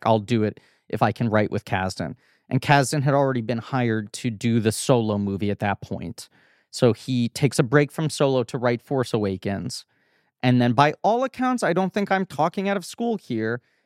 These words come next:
he is the primary reason Lord and Miller get fired from Solo, because he was like, "They're not shooting my script. They're doing all this improv.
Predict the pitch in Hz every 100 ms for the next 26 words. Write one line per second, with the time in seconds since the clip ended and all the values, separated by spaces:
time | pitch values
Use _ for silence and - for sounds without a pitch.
0 | _ - 185 208 202 175 190 185 - 165
1 | 196 202 202 170 180 170 156 151 135 147
2 | 147 135 120 127 123 - 123 127 127 113
3 | 135 - 202 214 98 60 - - _ _
4 | _ _ 135 160 - 147 139 123 120 123
5 | 127 127 - 127 123 117 110 - - 120
6 | 117 - 117 113 117 120 117 107 107 -
7 | 113 - 107 107 -